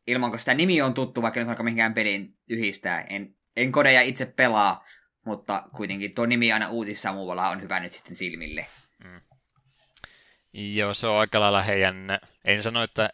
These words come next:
Speaker 2: koko historia olisi poistettu missään vaiheessa, mutta mitä nyt yritin käydä Treyarchista jotain uutisia lukemassa, niin kaikki menee kutakuinkin sillä, että yhdeksän kuusi on aloittanut,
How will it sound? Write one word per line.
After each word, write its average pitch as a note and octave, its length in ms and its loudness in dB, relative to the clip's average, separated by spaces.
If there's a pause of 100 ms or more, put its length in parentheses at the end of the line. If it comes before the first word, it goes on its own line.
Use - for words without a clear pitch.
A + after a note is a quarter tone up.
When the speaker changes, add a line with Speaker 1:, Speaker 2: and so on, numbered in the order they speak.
Speaker 2:
koko G#2+ 260 -8
historia G#2 580 0
olisi F#2 280 -2
poistettu F#2+ 520 -6
missään F#2 420 -4
vaiheessa, F#2 440 0
mutta F2+ 300 -8 (340)
mitä G2 240 4
nyt G2+ 140 -4
yritin G2 320 0
käydä G2 140 4
Treyarchista G2 640 2
jotain F#2+ 360 -2 (140)
uutisia G2+ 460 -2
lukemassa, F2+ 680 -4 (360)
niin F2+ 320 -8 (160)
kaikki A#2 300 6
menee G2 240 2
kutakuinkin G2+ 500 -2
sillä, G2+ 240 0
että - 160 -4
yhdeksän A2 380 -2
kuusi F2+ 300 -12
on - 100 -8
aloittanut, A#2 600 -2